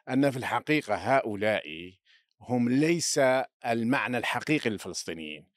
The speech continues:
ليس الرأي العام الفلسطيني، ليس الشعب الفلسطيني، إنما هو أقلية،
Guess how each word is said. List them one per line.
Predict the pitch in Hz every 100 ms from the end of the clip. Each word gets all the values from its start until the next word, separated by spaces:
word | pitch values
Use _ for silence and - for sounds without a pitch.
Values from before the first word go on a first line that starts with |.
| _ -
ليس | 123 151 -
الرأي | 143 123 147 139
العام | 104 90 135 113 90 85
الفلسطيني، | - 101 - - 92
ليس | 95 156 -
الشعب | 143 - 165 156 123
الفلسطيني، | 139 - 90 - 92 80 - - - 139
إنما | 147 170 165
هو | 135 143 123
أقلية، | 123 - - 151 160 135 76 90 147